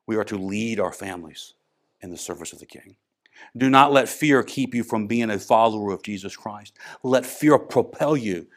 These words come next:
to do great things for God. And do not allow finances or the lack thereof prevent you from serving God. Trust that he will provide.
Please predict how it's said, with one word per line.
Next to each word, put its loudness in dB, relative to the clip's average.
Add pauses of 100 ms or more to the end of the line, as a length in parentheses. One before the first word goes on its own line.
(160)
to -8
do -2
great -10
things -8
for -10
God. -12 (840)
And 4
do 8
not 12
allow 12
finances 6
or 2
the 6
lack 6
thereof 6
prevent 0
you -2
from -6
serving -10
God. -12 (280)
Trust 2
that 0
he -2
will 2
provide. -4